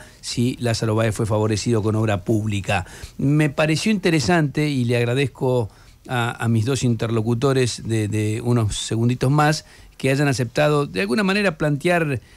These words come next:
argumentos que seguramente serán contrapuestos, ¿no? Por un lado, Graciana Peñafort, directora de Asuntos Jurídicos del Senado, y por el otro lado, Germán Garabano, ex ministro de Justicia. Eh, la saludo primero a Graciana.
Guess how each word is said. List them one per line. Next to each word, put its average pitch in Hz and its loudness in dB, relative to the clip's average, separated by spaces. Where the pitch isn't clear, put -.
argumentos 156 2
que - -4
seguramente 147 0
serán 135 0
contrapuestos, 120 -2
¿no? 151 2
Por 135 -2
un 131 2
lado, 151 4
Graciana 135 0
Peñafort, 127 0
directora 135 0
de 127 2
Asuntos 127 -2
Jurídicos 123 0
del 110 0
Senado, 180 2
y 185 0
por 143 -2
el 139 2
otro 147 -2
lado, 151 4
Germán 131 0
Garabano, 131 2
ex 117 -4
ministro 123 0
de 117 0
Justicia. 113 0
Eh, 143 0
la 139 0
saludo 160 0
primero 139 0
a 135 2
Graciana. 131 0